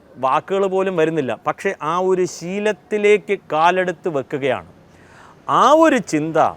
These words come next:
ഇവിടെ സ്മരണീയമാണ്. നാം ഏവരും ചിന്തിക്കേണ്ടതായിട്ടുള്ള ഒരു വസ്തുതയാണ്. ചെറുപ്രായത്തിൽ തന്നെ ശീലിക്കുക എന്നുള്ളതാണ്. ഇനി ഇവിടെ ഇതിനോടനുബന്ധിച്ച് ഒരു കാര്യം കൂടി, നാം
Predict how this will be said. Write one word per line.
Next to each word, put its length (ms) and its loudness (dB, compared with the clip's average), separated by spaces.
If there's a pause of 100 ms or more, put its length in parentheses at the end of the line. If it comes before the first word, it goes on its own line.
(920)
ഇവിടെ 280 2
സ്മരണീയമാണ്. 880 -4 (240)
നാം 220 0
ഏവരും 480 0
ചിന്തിക്കേണ്ടതായിട്ടുള്ള 920 -2
ഒരു 80 -4
വസ്തുതയാണ്. 640 -6 (380)
ചെറുപ്രായത്തിൽ 1040 0 (100)
തന്നെ 220 -8 (180)
ശീലിക്കുക 540 -6
എന്നുള്ളതാണ്. 540 -8 (680)
ഇനി 160 -4
ഇവിടെ 380 2 (1120)
ഇതിനോടനുബന്ധിച്ച് 920 0 (360)
ഒരു 200 -4
കാര്യം 320 2
കൂടി, 280 -12 (500)
നാം 320 -2